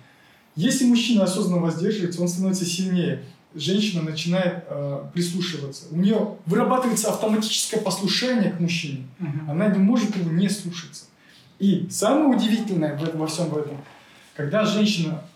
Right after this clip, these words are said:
Speaker 1: слушается мужчину, мужчине это очень приятно. Он, он, он себя чувствует мужчиной, он говорит: «О, меня слушаются». Но когда женщина, вот, э,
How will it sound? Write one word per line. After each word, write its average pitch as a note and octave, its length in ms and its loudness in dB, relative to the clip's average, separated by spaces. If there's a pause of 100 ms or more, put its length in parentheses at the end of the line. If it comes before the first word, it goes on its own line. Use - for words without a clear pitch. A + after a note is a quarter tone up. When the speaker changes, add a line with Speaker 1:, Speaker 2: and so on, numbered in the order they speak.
(400)
Speaker 1:
слушается D#3 600 -2
мужчину, C#3+ 560 -4 (200)
мужчине F3 420 0
это - 340 -8 (1200)
очень F3+ 300 -2
приятно. B2 340 -6 (260)
Он, D3 320 -6 (200)
он, D#3+ 300 -2
он F#3+ 120 2
себя G3 220 2
чувствует - 340 -4
мужчиной, C#3 440 -6
он B2+ 80 -12
говорит: B2+ 180 -10 (100)
«О, C#3+ 380 0
меня D3 220 0
слушаются». G#3 560 -2 (540)
Но A3+ 420 4
когда F#3 720 0 (260)
женщина, E3+ 840 0 (1700)
вот, F3+ 320 0
э, E3+ 300 2